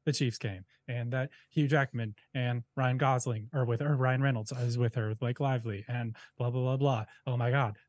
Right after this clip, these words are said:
they're there, they're there. And, like, I follow a bunch of sports stuff 'cause I, 'cause I like sports. I like football. I watch the N F L, and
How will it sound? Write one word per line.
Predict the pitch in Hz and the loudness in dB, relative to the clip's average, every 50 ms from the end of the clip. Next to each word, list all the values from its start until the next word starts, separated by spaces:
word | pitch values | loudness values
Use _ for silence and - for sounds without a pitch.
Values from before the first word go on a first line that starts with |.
| _ | _
they're | - 131 123 127 | 0 0 2 4
there, | 143 139 113 101 | 4 2 2 2
they're | 113 127 123 123 | 0 0 2 4
there. | 143 143 120 | 4 4 4
And, | 120 | 4
like, | 139 151 - - | 2 2 4 4
I | 170 | 4
follow | 170 170 165 160 180 175 151 | 4 4 4 4 4 4 2
a | 131 | 2
bunch | 127 147 143 - - | 2 0 -2 -2 -6
of | - | -6
sports | - - 202 240 - | 0 2 2 2 2
stuff | - - 127 117 - | 0 -2 -2 -2 -2
'cause | - 143 135 | -2 0 0
I, | 135 120 - - - - | 0 -2 -4 -8 -14 -4
'cause | - 160 131 | 0 2 2
I | 131 123 | 2 4
like | 123 123 127 123 - _ _ _ _ | 2 2 2 0 -2 _ _ _ _
sports. | - - - - 180 107 - - - - _ | -8 -4 0 2 0 0 0 -4 -8 -6 _
I | - | -4
like | 131 123 120 117 - _ _ _ _ | -2 0 -2 -2 -4 _ _ _ _
football. | - 175 156 - 131 107 98 101 | 0 0 0 0 -2 -4 -4 -4
I | - | -4
watch | 120 123 120 117 - - - | -4 -4 -4 -4 -6 -8 -6
the | - 127 | -4 -2
N | 123 123 | -2 -2
F | 120 117 - | -2 0 2
L, | 160 143 113 104 - - - - _ - | 2 2 2 0 -4 -8 -16 -20 _ -4
and | - 139 131 123 120 117 | 0 0 2 0 0 -2